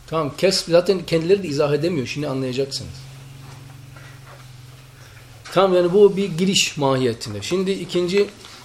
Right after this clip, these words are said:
ikinci metnimiz Cevheretut Tevhid'dir. Cevheretut Tevhid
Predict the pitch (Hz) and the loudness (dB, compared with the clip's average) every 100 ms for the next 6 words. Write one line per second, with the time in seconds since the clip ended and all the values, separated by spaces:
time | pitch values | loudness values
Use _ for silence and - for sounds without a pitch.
0 | - - - - - - - - - 139 | -20 -20 -20 -20 -20 -20 -20 -20 -20 -20
1 | - - 120 165 180 175 156 160 160 190 | -18 -10 -6 -4 -2 0 0 0 -2 0
2 | - - - - - - - - - - | -2 -8 -20 -18 -18 -20 -20 -20 -20 -20
3 | - - - - 135 156 165 180 185 180 | -20 -20 -18 -4 4 6 6 2 0 -2
4 | 170 165 170 147 - 107 104 135 156 180 | 0 2 -2 -6 -6 -8 0 0 2 0
5 | 175 170 - 165 165 214 | -2 -4 -4 -2 -2 -4